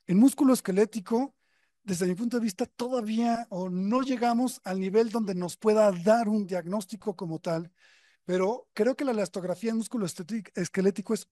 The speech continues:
útil para confirmar cuando tienes una sospecha ecográfica. Y aquí tenemos el ejemplo. No hay duda que aquí so-, es una zona hipoecoica, que hay un desgarre parcial del tendón, eh, supraespinoso, y con la elastografía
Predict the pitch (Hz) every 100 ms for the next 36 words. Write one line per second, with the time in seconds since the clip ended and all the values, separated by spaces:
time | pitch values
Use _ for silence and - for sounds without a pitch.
0 | - 262 - 185 160 - _ _ _ _
1 | _ 196 175 175 196 190 - 185 175 165
2 | 202 226 - _ _ _ 175 180 175 208
3 | 196 185 190 196 - 156 - 180 - 180
4 | 190 190 - 165 151 139 - _ _ _
5 | _ _ _ - 175 165 - 233 233 226
6 | 202 190 262 277 220 247 254 277 214 294
7 | - 165 208 175 220 - 208 185 220 226
8 | 226 208 262 208 196 208 _ _ _ -
9 | 196 220 220 185 175 214 233 214 190 175
10 | 226 240 190 175 165 170 190 214 226 233
11 | - 185 180 180 214 254 - 247 233 220
12 | 254 _ _ _ - 269 277 269 254 220
13 | 214 196 190 - 233 214